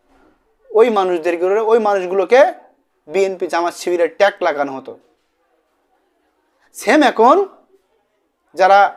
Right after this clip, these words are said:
আওয়ামী লীগ সরকারকে পছন্দ করে না কিংবা পছন্দ করে সাধারণ মানুষদের উপর, যদি কেউ অন্যায় করছে কিংবা কোনো কেউ ভুল করছে, কেউ যদি ভুল করে, মানুষ হিসেবে আমরা ভুল করা স্বাভাবিক, আমরা যদি ভুল করি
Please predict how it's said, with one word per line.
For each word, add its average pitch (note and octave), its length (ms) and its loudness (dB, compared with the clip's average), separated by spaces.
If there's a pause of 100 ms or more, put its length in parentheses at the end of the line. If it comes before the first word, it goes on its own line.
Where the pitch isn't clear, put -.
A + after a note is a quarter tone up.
(460)
আওয়ামী G#3+ 240 2
লীগ C4 140 2
সরকারকে A3+ 380 2
পছন্দ C4 280 0
করে G#3+ 140 0
না G3+ 100 0
কিংবা G#3 240 -6
পছন্দ C#4 260 0 (120)
করে F#3+ 140 2 (400)
সাধারণ A3+ 360 2
মানুষদের F#3 380 -2
উপর, B3+ 200 4 (380)
যদি G3 220 2
কেউ A3+ 100 2 (100)
অন্যায় B3 320 0
করছে F#3 200 -2 (100)
কিংবা G#3+ 180 -4 (100)
কোনো A#3 180 -2
কেউ A#3 180 2
ভুল B3+ 140 4 (100)
করছে, G3+ 280 2 (340)
কেউ G#3+ 160 -4
যদি G#3+ 100 0 (100)
ভুল C#4 140 2 (100)
করে, G3+ 160 4 (720)
মানুষ A3 240 0
হিসেবে G3+ 220 -2
আমরা F#3 200 -4
ভুল G#3 200 -2
করা F#3 180 4
স্বাভাবিক, D#3+ 260 -2
আমরা F#3+ 140 -6
যদি G#3 180 -4
ভুল B3+ 220 -2
করি A3 160 0